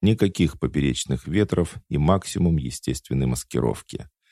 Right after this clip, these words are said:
Одно за одним проверял он выбранные им несколько мест по этим показателям, сравнивая все положительные и отрицательные стороны. Когда Лон Скотт работал,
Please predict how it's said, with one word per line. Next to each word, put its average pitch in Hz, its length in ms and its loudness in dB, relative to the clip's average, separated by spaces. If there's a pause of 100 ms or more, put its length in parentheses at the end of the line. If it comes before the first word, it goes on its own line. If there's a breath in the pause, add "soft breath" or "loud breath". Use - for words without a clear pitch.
(400 soft breath)
Одно 85 380 4
за 82 160 6
одним 90 440 4
проверял 78 500 4
он 76 160 4
выбранные 80 540 4
им 71 220 2
несколько 69 500 0
мест 76 360 2
по - 60 -4
этим 64 280 -2
показателям, 85 920 0
сравнивая 85 640 4
все 78 360 0
положительные 73 920 0
и 62 60 -8
отрицательные 65 720 -4
стороны. 52 720 -6 (580 soft breath)
Когда 85 300 2
Лон 92 280 8
Скотт - 420 0
работал, 87 640 2